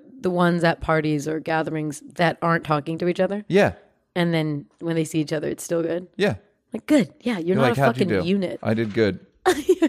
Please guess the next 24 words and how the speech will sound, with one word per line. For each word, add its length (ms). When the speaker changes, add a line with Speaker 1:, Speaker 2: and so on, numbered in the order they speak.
Speaker 2:
Great, 260
Speaker 1:
do? 120
Speaker 2:
me 100
too. 240
That's 300
not, 180
doesn't 180
have 100
to 60
be 60
like, 160
"Mm, 440
you 60
don't 80
have 80
to 60
be 140
doing 340
a 40
prom 400
picture 340
all 60
the 160
time." 440